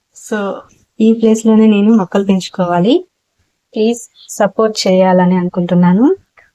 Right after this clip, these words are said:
ఓకే, ఇప్పుడు ఈ కంపోస్ట్ ని ఓపెన్ చేసి చూపిస్తాను.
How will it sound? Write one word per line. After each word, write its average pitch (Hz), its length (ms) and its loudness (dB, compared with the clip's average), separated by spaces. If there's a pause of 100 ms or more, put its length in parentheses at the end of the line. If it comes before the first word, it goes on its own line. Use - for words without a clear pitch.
(140)
ఓకే, 220 200 0
ఇప్పుడు 226 280 0
ఈ 214 100 0
కంపోస్ట్ 202 680 -2
ని 285 300 2
ఓపెన్ 208 360 2 (100)
చేసి 214 240 0 (100)
చూపిస్తాను. 208 720 0